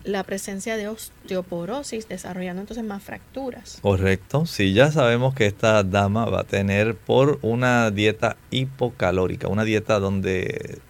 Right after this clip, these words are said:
Speaker 2: tiene demasiado reducido la cantidad de ingesta de calorías respecto a la disponibilidad que tiene ante sí por conservar, digamos, un cuerpo que pueda ser necesario, digamos, para la práctica de la gimnasia,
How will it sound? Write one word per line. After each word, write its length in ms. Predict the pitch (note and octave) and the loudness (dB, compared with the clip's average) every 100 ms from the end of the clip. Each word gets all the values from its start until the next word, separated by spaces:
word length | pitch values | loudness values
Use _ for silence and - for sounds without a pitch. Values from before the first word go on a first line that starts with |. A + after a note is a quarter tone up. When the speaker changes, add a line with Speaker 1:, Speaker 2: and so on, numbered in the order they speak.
| - - _ - | -20 -20 _ 0
Speaker 2:
tiene 200 | B2 C3 | 2 4
demasiado 880 | A2 G2 F#2 - A#2 B2+ C#3 C3+ | 2 0 -4 -2 2 4 4 2
reducido 680 | B2+ G#2+ G2+ - G#2+ A2 F#2+ - - - - - - - - | 2 0 -2 -2 0 0 0 -4 -20 -20 -20 -20 -20 -14 0
la 240 | G#2 A#2+ | 4 4
cantidad 500 | B2+ A#2+ A#2+ G#2 A2+ | 4 2 4 6 6
de 160 | A2 F#2+ | 4 0
ingesta 360 | F#2+ G2 G#2 | 2 0 2
de 100 | G#2 | 2
calorías 760 | G2+ G#2 G#2+ F#2+ F#2 G#2+ - F#2 | 4 4 4 4 2 0 -4 -4
respecto 540 | F#2 - G#2+ A#2+ A2+ | -2 2 0 2 4
a 40 | |
la 320 | G#2+ G#2+ A2+ A2 | 6 6 4 2
disponibilidad 800 | A2 G2+ G#2+ C#3 C#3+ C#3+ E3+ | -2 -2 0 2 2 4 4
que 160 | - A#2+ | 2 -2
tiene 320 | - C#3+ D#3 | 0 0 2
ante 300 | C3+ A#2+ B2+ | 0 0 0
sí 200 | A2 F3+ | 0 0
por 380 | F3 D3 E3 E3+ | 0 2 2 2
conservar, 880 | - A#2+ A#2 - F#2 F2+ A2 G#2 F#2 - - - | 0 0 0 0 0 4 4 4 0 -8 -20 -16
digamos, 840 | - - F#2+ G2 G#2 G#2 G#2+ G2 - - | -8 0 2 2 2 0 -2 -4 -10 -6
un 600 | F#2+ G2+ G2+ G2 F#2 F2+ - | -2 0 0 -2 -2 -6 -4
cuerpo 680 | G#2 A2 G#2+ G#2 - D3+ D3+ - - | 2 6 6 2 -2 -2 -4 -8 -12
que 100 | - | -10
pueda 320 | B2 G2+ G2+ G2+ | -2 2 2 2
ser 400 | G#2 G#2 G#2+ G2 | 0 2 2 0
necesario, 520 | F#2+ F#2 F2+ F#2+ G2+ | -2 -2 -2 0 2
digamos, 360 | F#2+ F#2+ G#2 | 2 0 -2
para 380 | G2+ G2+ G2 F#2+ | -2 0 2 2
la 200 | F#2+ F2+ | 2 0
práctica 640 | - G#2 G2 - G#2+ A2 G#2 | -2 0 0 0 -4 0 2
de 100 | G2 | 2
la 100 | F#2 | 0
gimnasia, 760 | F#2 F#2 F#2+ G2+ G2+ G2+ G2 | -2 -2 -2 -2 0 2 0